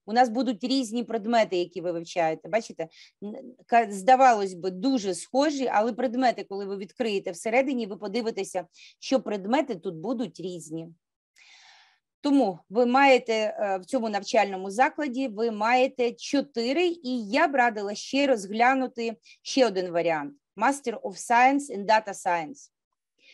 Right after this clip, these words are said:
Дуже-дуже Data Science на сьогодні — це те, що у всіх на слуху, у всіх на слуху.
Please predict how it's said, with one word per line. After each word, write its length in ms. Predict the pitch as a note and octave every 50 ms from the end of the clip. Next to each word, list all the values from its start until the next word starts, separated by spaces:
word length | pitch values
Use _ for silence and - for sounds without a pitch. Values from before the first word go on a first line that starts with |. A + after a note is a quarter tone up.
| - _ _ _ _ _ _ _ -
Дуже-дуже 680 | F3+ F#3 A3 C#4+ D4 A#3+ C4+ B3 G#3 G3+ A#3 A#3 F#3 G3
Data 280 | E3 D#3+ A3+ B3 B3
Science 560 | A#3 A3 - - B3+ B3+ C4+ C#4 C#4 C#4 C#4+ -
на 80 | G#3
сьогодні — 600 | G3 - A3+ F#3+ A3 B3 C4 B3+ G#3+ A#3+ A3+ G3+ E3
це 140 | - A#3
те, 160 | F#3+ E3+ A#3+ B3
що 220 | A#3+ - - A3
у 120 | - A#3+
всіх 480 | A3+ - - - - - A#3+ B3 B3+ -
на 120 | A#3+ G3+
слуху, 460 | G3 - - E3+ E3+ _ - D3+ D3 -
у 60 | -
всіх 340 | G3+ F3 - A3 G#3 F#3 -
на 100 | E3 D#3+
слуху. 380 | D#3+ - D#3+ D3 _ - E3+